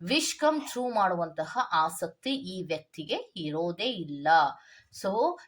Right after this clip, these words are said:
ಈ ವ್ಯಕ್ತಿಯಲ್ಲಿ ಯಾವುದೇ ಸಮಸ್ಯೆಗಳು ಅಥವಾ ಕಷ್ಟಗಳನ್ನ ಬಗೆಹರಿಸುವಂತಹ ಗುಣ ಇಲ್ಲ. ಅದರ ಬದಲಿಗೆ ಬೆನ್ನನ್ನ ತೋರಿಸ್ತಾರೆ, ಅಥವಾ ಸ್ವಲ್ಪ ದಿನದವರೆಗೆ ಗ್ಯಾಪ್ ಅನ್ನ ಮಾಡ್ತಾರೆ,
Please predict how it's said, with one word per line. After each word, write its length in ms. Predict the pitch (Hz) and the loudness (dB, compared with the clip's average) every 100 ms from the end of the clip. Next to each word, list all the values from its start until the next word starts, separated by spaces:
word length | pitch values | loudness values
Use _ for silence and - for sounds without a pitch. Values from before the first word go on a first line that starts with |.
| - | -12
ಈ 300 | 208 294 339 | 0 2 2
ವ್ಯಕ್ತಿಯಲ್ಲಿ 960 | 240 165 _ 175 135 147 180 175 - _ | 0 -6 _ -10 -8 -6 -4 -4 -6 _
ಯಾವುದೇ 600 | 175 175 220 269 294 320 | 4 4 4 0 0 -2
ಸಮಸ್ಯೆಗಳು 600 | 302 233 202 - 165 170 | -2 -6 -6 -8 -6 0
ಅಥವಾ 300 | 190 180 170 | 2 0 -4
ಕಷ್ಟಗಳನ್ನ 760 | 165 175 - - 247 180 147 147 175 185 - _ - | -6 -8 -4 -2 0 0 0 2 2 2 -4 _ 0
ಬಗೆಹರಿಸುವಂತಹ 920 | 180 190 285 262 185 180 165 160 170 226 202 | 2 4 2 2 0 -2 -8 -8 0 0 0
ಗುಣ 160 | 165 170 | -2 0
ಇಲ್ಲ. 320 | 165 156 180 381 427 - | 0 0 4 4 2 -8
ಅದರ 220 | 156 156 | -4 0
ಬದಲಿಗೆ 920 | 156 180 196 294 294 185 185 185 - - | 0 0 2 2 0 2 0 0 -18 -18
ಬೆನ್ನನ್ನ 500 | 147 202 196 208 208 | -4 -4 -2 -2 -2
ತೋರಿಸ್ತಾರೆ, 640 | 202 180 175 - 170 170 170 | -2 -2 -4 -2 0 2 0
ಅಥವಾ 480 | - - 175 190 208 | -2 -2 -2 2 0
ಸ್ವಲ್ಪ 320 | 202 175 175 | 2 -2 -2
ದಿನದವರೆಗೆ 540 | 175 202 214 180 170 | -4 -2 -2 -2 -4
ಗ್ಯಾಪ್ 460 | 151 180 175 220 226 | -4 4 4 4 2
ಅನ್ನ 120 | 214 | -2
ಮಾಡ್ತಾರೆ, 800 | 196 180 175 165 175 170 - - | 2 2 2 2 2 0 -6 -20